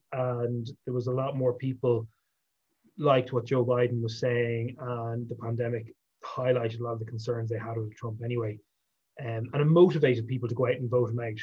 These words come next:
which hadn't happened when he went up against Hillary. So certainly Fianna Fáil, like, like, I have,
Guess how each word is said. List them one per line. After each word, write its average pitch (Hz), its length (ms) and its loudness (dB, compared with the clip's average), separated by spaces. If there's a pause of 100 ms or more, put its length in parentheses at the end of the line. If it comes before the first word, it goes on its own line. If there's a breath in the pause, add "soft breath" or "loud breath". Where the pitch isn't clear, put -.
which - 240 -8 (120)
hadn't 131 320 -4
happened 123 320 -6
when 117 100 -2
he 113 60 -2
went 113 160 -4
up 113 80 -4
against 113 260 -8
Hillary. 123 300 -2 (680)
So 147 120 -6
certainly 185 320 2
Fianna 185 200 -2
Fáil, 190 220 0
like, - 140 -2 (1300)
like, - 140 -2
I 165 220 8
have, 156 260 6